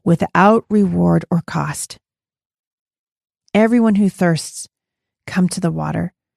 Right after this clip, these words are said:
And you who have no money, come buy and eat. Come buy wine and milk and money without cost." You see, God's generosity extends to salvation. Romans five eight, "In that while we were sinners,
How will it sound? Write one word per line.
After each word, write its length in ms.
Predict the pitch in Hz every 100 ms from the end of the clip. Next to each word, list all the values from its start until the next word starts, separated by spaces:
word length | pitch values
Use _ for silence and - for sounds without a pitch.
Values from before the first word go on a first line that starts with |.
| _ _ _ _ _ -
And 200 | 180 165
you 240 | 190 208
who 60 | 208
have 160 | 180
no 180 | 175 185
money, 320 | 180 170 160
come 440 | - - 175 180 175
buy 240 | 160 156
and 180 | 160 160
eat. 200 | 160 -
Come 280 | - 233 208
buy 180 | 170 156
wine 460 | 160 190 202 190
and 240 | 160 156 170
milk 340 | 202 - -
and 160 | 156 156
money 240 | 185 180
without 380 | 156 165 160 -
cost." 440 | 180 160 156 - - _ _ - -
You 80 |
see, 160 | 185 208
God's 320 | 202 208 208
generosity 640 | 240 226 185 175 185 190 180
extends 480 | - - 175 190
to 100 | -
salvation. 800 | 180 - 170 160 170 185 185 175
Romans 380 | 180 180 196 190
five 260 | - 180 196
eight, 160 | 202
"In 120 | 175 170
that 180 | 185
while 180 | 185 180
we 140 | 180 175
were 100 | 170
sinners, 680 | - - 262 220 - -